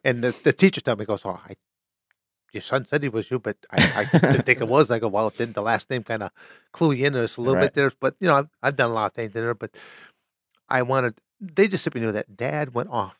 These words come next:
Speaker 1: to work. I'm like a traveling salesman. So I would go off and, and, uh, I, <laughs> well, even in my very first M M A match ever, I did not tell a single family member. I even told my wife,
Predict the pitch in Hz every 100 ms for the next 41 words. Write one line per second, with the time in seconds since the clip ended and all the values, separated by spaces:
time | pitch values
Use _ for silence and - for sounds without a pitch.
0 | _ 120 - - - - 117 123 - -
1 | 123 117 131 117 110 92 - - - _
2 | _ _ _ _ _ _ _ - 107 101
3 | 104 104 117 107 120 113 123 113 101 101
4 | 92 - 113 - - 113 - 107 - _
5 | _ _ _ _ 170 165 147 143 117 101
6 | 98 - 147 - 135 - _ 120 107 104
7 | 101 101 _ _ _ _ _ _ 104 98
8 | 92 _ 185 175 78 - _ _ _ _
9 | _ _ - - 120 104 104 - 123 101
10 | - 117 107 - 98 104 113 170 170 -
11 | _ _ _ _ _ _ 151 175 170 -
12 | 156 127 139 156